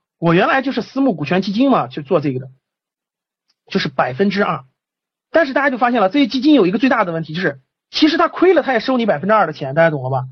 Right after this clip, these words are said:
就是亏了，人家也收你百分之二。如果是个亿，一百亿的盘子，亏了他一年也收你两个亿。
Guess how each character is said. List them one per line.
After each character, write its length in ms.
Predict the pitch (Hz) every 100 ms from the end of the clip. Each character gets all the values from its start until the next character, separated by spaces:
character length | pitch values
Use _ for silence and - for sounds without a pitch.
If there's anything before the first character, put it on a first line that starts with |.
| - _ _ _ _ _ _ _
就 140 | -
是 80 | 202
亏 260 | - - 339
了， 100 | 285
人 160 | 185
家 120 | 196 214
也 60 |
收 160 | 185 220
你 60 |
百 120 | 190 -
分 80 |
之 80 | 160
二。 160 | 160 - _ _ _
如 140 | 254
果 100 | 320
是 120 | 277
个 100 | 285
亿， 360 | 269 - 330 285
一 140 | 285 262
百 180 | 170
亿 160 | 185 285
的 80 | 202
盘 240 | - 160
子， 80 | 180
亏 240 | - 302
了 80 | 294
他 80 | 254
一 80 | 262
年 140 | 202
也 80 | 208
收 160 | 220 214
你 80 |
两 180 | 202 135
个 80 | 156
亿。 180 | 185